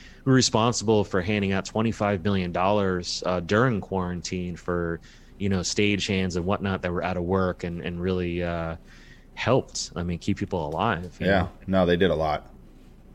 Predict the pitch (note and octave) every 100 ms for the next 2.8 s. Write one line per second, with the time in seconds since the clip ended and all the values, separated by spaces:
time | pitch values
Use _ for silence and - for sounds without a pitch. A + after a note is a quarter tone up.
0 | - - G2+ G2+ G2+ G2+ G2 F2+ - A2+
1 | G#2 G#2+ G2 G2 G2 G2+ F#2+ F2+ F2+ D#2+
2 | F#2+ F#2+ F#2+ G2+ - G#2+ A2+